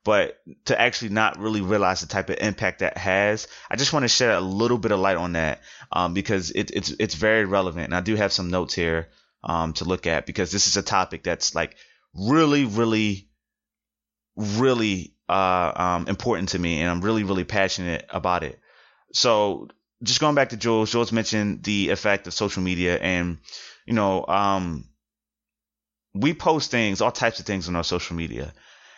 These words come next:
And whether we realize it or not, we f-, we create a perception of who we are as a person. So I once saw a post, and I couldn't tell you from who and, and how long ago it was, but I once saw a post from a friend on Facebook who said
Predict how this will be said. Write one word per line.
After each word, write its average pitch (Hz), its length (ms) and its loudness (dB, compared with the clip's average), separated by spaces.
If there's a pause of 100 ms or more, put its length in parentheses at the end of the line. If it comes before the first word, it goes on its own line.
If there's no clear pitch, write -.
(220)
And 110 340 2
whether 127 300 2
we 139 220 4
realize 123 520 4
it 104 100 0
or 98 120 2
not, 95 400 2
we 107 140 0
f-, - 220 -8
we 113 140 0
create 123 380 2
a 113 40 -2
perception 104 720 -2
of - 220 -2
who 123 240 -4
we 110 160 4
are 92 180 4
as 87 140 -2
a 71 40 -8
person. - 460 -4 (720)
So 120 260 4
I - 160 4
once 165 280 0
saw 139 200 4
a 110 60 2
post, 107 400 0
and 117 100 0
I 113 60 2
couldn't 156 260 0
tell 139 160 2
you 127 100 -2
from 113 280 -2
who 117 460 0
and, 92 360 0
and 90 180 0
how 104 200 0
long 98 260 0
ago 82 420 -2 (540)
it 113 80 2
was, 101 300 2
but - 80 0
I 92 80 4
once 139 240 0
saw 156 160 4
a 120 40 0
post 107 640 -2
from 110 380 0
a 98 80 0
friend 113 320 -2
on 95 140 0
Facebook 92 640 -2
who 101 120 -2
said 92 540 2